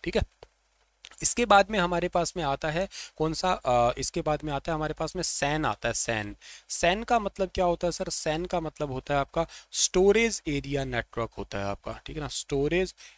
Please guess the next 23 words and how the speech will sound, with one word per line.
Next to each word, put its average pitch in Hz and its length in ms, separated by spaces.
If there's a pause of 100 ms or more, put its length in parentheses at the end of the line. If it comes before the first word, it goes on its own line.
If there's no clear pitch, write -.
(140)
एरिया 131 540 (260)
नेटवर्क, 120 720
ठीक 147 100
है 165 40
ना, 156 60
स्टोरेज 170 500
एरिया 139 240
नेटवर्क 131 320
होता 131 260
है। - 60 (300)
और 165 100
ये 185 80
स्टोरेज 214 440
एरिया 196 240
नेटवर्क 175 380
जो - 160
है 147 60
ना, 170 180
इसका 170 360
सीधा 156 340
मतलब 135 420
क्या 110 120
है? 107 80